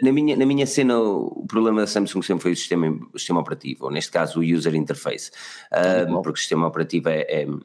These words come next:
Speaker 1: é o Android, mas o user interface, o One U, o, na antiga, o Samsung Experience, ou antes disso o TouchWiz, este One U I merece, eh, melhor, o S dez merece um One U I mais completo.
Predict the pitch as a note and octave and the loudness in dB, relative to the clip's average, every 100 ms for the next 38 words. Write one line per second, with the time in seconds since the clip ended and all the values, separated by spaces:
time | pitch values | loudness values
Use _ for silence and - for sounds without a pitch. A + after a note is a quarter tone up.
0 | _ - E2 D#2+ D2+ C#2 - - - F#2 | _ -2 0 2 0 -4 -8 -20 -2 0
1 | G2 G2+ A2 A2 A2 G2 F#2 F#2 - F#2 | 2 2 2 2 2 2 2 0 0 0
2 | F2+ F#2 F2 E2+ D#2 E2+ E2 _ _ _ | 2 2 2 2 0 -2 -6 _ _ _
3 | D2+ F2 F#2 A2+ G2+ D#2+ D2+ D2 C#2 C2 | 0 2 2 2 2 2 2 -2 -4 -2
4 | F2 D#2+ D#2+ D#2 - B2 G#2+ D#2+ - E2 | 0 2 0 0 0 2 2 0 0 0
5 | D#2+ - E2 E2+ D#2+ E2 - D#2+ E2+ - | 0 0 0 0 0 0 0 0 0 -2
6 | - - - _ - A#2+ A#2+ A#2 A#2 G#2+ | -16 -20 -20 _ 0 0 2 2 2 2
7 | G#2+ G#2+ G#2 - - _ _ _ _ _ | 2 2 0 -4 -16 _ _ _ _ _
8 | - G#2 G#2+ A#2 B2 A2 - - - - | -4 2 4 4 2 0 -2 -6 -6 -8
9 | - D#2+ D2+ - - - - - _ _ | -6 -4 -2 -4 -10 -14 -14 -16 _ _
10 | F#2 F2 F2 G2 A2+ - A2 G#2+ G#2 G#2 | -2 0 2 2 0 2 0 2 2 2
11 | G#2 - G2 F#2 F2+ F2 F2 E2+ E2+ - | 0 0 0 2 2 2 0 0 -2 -4
12 | E2+ D2+ C2 - | -6 -4 -6 -8